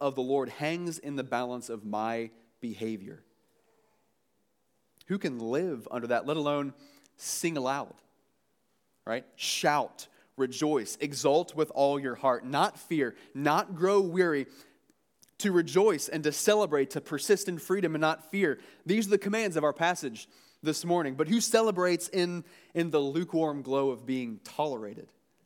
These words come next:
put up with, accepted, but, but not loved? And so some of us,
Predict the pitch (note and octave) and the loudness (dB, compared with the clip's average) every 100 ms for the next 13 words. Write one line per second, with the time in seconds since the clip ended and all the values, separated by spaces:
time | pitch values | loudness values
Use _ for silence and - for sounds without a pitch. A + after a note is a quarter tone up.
0 | _ _ _ _ _ _ _ _ _ _ | _ _ _ _ _ _ _ _ _ _
1 | _ _ _ _ _ _ _ - _ _ | _ _ _ _ _ _ _ -20 _ _
2 | - D#3+ E3 A#2+ A#2+ - - - - D#3 | -2 0 0 -2 -8 -8 -20 -18 -2 -2
3 | - G#3+ A3 C3+ G#2+ A2+ A#2 - - - | 4 2 2 -2 -2 -2 -2 -4 -14 -10
4 | B2 B2+ G#2+ G2 G2 _ _ _ _ _ | -8 -8 -8 -10 -14 _ _ _ _ _
5 | _ _ _ _ _ _ _ _ - _ | _ _ _ _ _ _ _ _ -20 _
6 | _ _ _ _ _ _ - B2+ - F#3+ | _ _ _ _ _ _ -6 -4 0 0
7 | B2+ G#2 - - - - | 0 -4 -6 -12 -18 -20